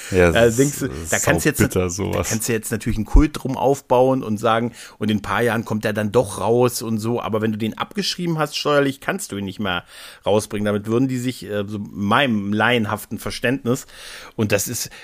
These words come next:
Speaker 2: irgendwie schon ein bisschen, wenn ich mal so die Artikel dazu lese, ist das schon sehr traurig an einigen Stellen. Also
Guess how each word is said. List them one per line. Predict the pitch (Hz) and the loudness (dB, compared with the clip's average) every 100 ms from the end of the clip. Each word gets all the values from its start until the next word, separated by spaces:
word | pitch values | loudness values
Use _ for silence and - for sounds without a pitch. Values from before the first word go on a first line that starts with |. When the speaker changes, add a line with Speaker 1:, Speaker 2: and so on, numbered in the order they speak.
| - | 0
Speaker 2:
irgendwie | 123 175 156 | 4 6 4
schon | - 151 139 131 87 76 80 87 92 95 76 | 4 6 6 4 0 -6 -8 -10 -10 -14 -14
ein | 71 87 117 123 | -12 -12 -8 -4
bisschen, | 135 135 117 | 0 2 4
wenn | 113 123 | 4 2
ich | |
mal | 127 120 | 4 4
so | 113 | 6
die | 120 | 4
Artikel | 104 156 156 | 4 0 2
dazu | 139 127 - | 4 4 4
lese, | 123 127 | 4 4
ist | 120 | 0
das | 113 | -4
schon | - 117 101 | -2 0 2
sehr | 104 117 113 104 - - - - | 4 6 6 2 -4 -20 -20 -4
traurig | - 110 131 123 | 4 6 6 4
an | 104 | 2
einigen | 95 98 | 2 0
Stellen. | 95 101 92 | 0 0 0
Also | 101 | 0